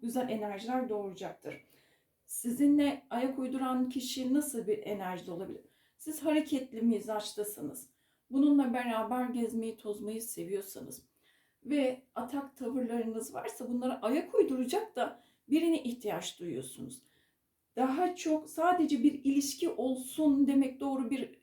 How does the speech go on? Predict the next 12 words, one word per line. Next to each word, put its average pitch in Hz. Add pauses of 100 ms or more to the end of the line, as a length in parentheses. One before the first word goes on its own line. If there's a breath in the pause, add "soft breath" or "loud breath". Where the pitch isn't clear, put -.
kavram 247
değildir 247
tabii -
ki. - (380 soft breath)
Niye? 277 (200 loud breath)
Çünkü 320
sadece 302
bir -
ilişki 254
yaşadığında 233
mutsuz 381
bir 277